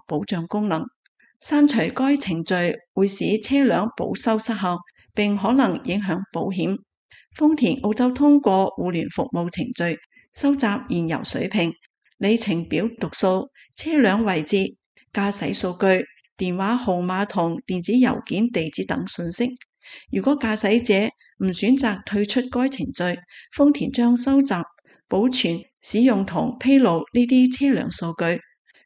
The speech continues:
用於研究、產品開發同數據分析。此外，豐田可將該技術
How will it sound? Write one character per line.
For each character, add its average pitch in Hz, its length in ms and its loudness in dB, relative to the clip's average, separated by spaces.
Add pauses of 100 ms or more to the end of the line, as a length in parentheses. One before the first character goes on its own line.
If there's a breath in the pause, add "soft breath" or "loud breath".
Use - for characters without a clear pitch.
用 208 200 2
於 277 200 4
研 165 220 -4
究、 185 320 0 (240)
產 202 220 -4
品 190 180 -2
開 262 220 0
發 220 160 -4
同 - 400 -6
數 160 260 -8
據 - 120 -6
分 190 200 -8
析。 247 200 0 (680)
此 - 200 -4
外， 180 300 -2 (280 soft breath)
豐 285 160 4
田 285 220 2
可 175 220 -2
將 262 280 2
該 294 200 2
技 180 200 0
術 175 200 -4